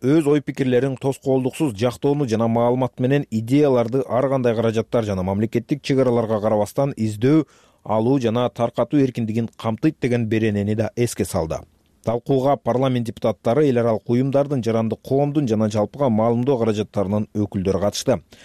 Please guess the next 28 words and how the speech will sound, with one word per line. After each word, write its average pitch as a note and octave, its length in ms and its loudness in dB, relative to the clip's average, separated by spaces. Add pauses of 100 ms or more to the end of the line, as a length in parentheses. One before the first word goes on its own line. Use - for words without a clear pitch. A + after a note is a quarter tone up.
(400)
Жыйынтыгында E3 480 2
кабыл C#3+ 220 0
алынган C#3 280 0
резолюцияда B2+ 720 0 (240)
анык B2 240 -2
эмес D3+ 260 0
маалыматтан C3+ 680 0 (100)
коргоо C#3+ 400 2
мыйзамын B2+ 480 -2
өзгөртүү B2+ 540 0
сунушталды. G#2+ 480 -2 (480)
Фейктер D3+ 500 -2
жөнүндө C#3 400 0
деген A#2+ 160 0
атка A#2 240 -2
конгон A#2 480 0
бул B2 240 0
мыйзам A2+ 320 0
сунушталып, A#2+ 600 -2 (120)
кабыл A#2 220 0
алынгандан A2 540 -2
бери A#2+ 260 2 (160)
бир A#2 300 -2
топ C#3+ 320 -2
талкуу B2 420 0
сын A2+ 260 -6
жаратып F#2+ 300 -2
келет. A2 240 0